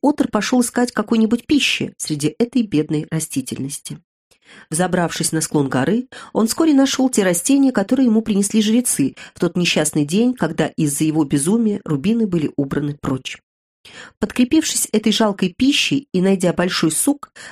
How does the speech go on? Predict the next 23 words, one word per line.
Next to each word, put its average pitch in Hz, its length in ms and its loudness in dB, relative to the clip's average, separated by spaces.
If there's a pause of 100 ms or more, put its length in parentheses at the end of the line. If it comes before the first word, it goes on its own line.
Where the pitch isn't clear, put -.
заменивший 170 600 0
ему 160 160 2
палку, 147 560 -4 (360)
он 196 200 -2
продолжал 175 480 0
карабкаться 175 640 -2
по 160 140 -2
склону 214 360 0
горы, 202 400 -2 (400)
пока, 175 240 -2
наконец, 165 540 0
не 160 120 0
достиг - 380 -2
перевала, 160 580 0 (220)
где 175 240 2
и 294 40 6
остановился 165 600 0
в 139 60 0
изумлении. 131 680 -2 (520)
Сзади 160 380 -2
него, 147 420 0 (220)
глубоко 160 500 0
внизу, 147 560 -2